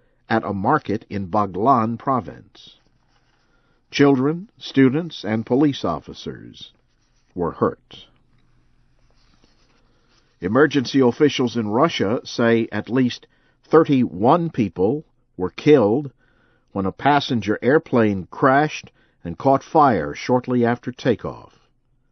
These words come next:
The airplane crashed about thirty-five kilometers from the western Siberian town of Tyumen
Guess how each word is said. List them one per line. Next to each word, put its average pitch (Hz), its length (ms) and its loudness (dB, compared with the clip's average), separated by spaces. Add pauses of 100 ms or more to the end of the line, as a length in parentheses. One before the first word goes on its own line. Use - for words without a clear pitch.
(880)
The 101 160 2
airplane 120 500 2
crashed 135 540 0
about 104 300 0
thirty-five 123 760 0
kilometers 131 800 0 (520)
from 104 220 -2
the 98 80 -2
western 117 520 0
Siberian 110 800 2
town 120 420 0
of - 160 -6
Tyumen 120 800 -2